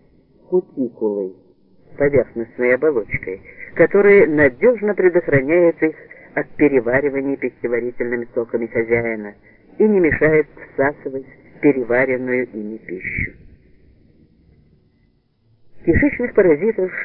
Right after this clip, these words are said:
абсолютными лентяями назвать, пожалуй, нельзя. Им все-таки приходится трудиться над всасыванием. В мире существует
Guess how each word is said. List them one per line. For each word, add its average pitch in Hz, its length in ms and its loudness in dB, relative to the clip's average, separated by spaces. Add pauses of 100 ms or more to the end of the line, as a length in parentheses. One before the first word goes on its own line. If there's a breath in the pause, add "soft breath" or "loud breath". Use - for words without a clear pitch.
(260)
абсолютными 160 680 0
лентяями 139 840 0
назвать, 127 460 -2
пожалуй, 160 380 -2
нельзя. 190 420 -8 (920)
Им 127 140 0
все-таки 160 340 0
приходится 143 760 0 (120)
трудиться 123 640 -2 (220)
над 110 180 -8 (240)
всасыванием. 85 640 -12 (1000)
В 110 120 -6
мире 226 320 2
существует 175 680 0